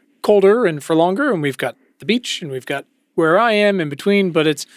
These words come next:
we get all four seasons. It's interesting. And when you get the arguments about, like, "Heat pumps don't work in the cold," or, you know, people don't know that they also do air conditioning. It is an interesting test ground to say, like, "Look, for a lot of folks, like, this,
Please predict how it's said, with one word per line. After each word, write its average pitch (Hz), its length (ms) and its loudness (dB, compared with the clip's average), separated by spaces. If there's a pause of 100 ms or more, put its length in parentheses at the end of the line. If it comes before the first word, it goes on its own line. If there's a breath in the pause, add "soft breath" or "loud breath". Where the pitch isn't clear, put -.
(280 soft breath)
we 190 100 0
get 233 220 2
all 160 160 0
four 147 240 -4
seasons. 135 400 -4
It's 131 140 -8
interesting. 127 500 -10
And 143 180 -16
when 139 120 -12
you 139 80 -10
get 147 160 -4
the 143 100 -4
arguments 135 400 -6
about, 131 160 -12
like, 123 180 -16
"Heat - 200 -4
pumps 254 260 -6
don't 226 160 0
work 185 220 -2
in 160 60 -4
the 143 60 -10
cold," 123 380 -8
or, 135 300 -10 (100)
you 175 140 -2
know, 143 260 -10
people - 240 -18
don't 143 300 -12 (680)
know 147 200 0
that 180 160 2
they 202 120 4
also 214 280 2
do 240 200 -2
air 277 160 2
conditioning. 143 520 -8 (420 soft breath)
It 175 160 2
is 185 160 6
an 170 120 -2
interesting 156 440 -6
test 147 240 -6
ground 131 260 -12
to - 40 -18
say, 131 180 -8
like, 131 280 -12
"Look, 247 200 -8
for 135 380 -12 (180)
a 160 60 -6
lot 165 140 2
of 147 80 -6
folks, - 280 -2
like, 127 200 -12
this, - 180 -10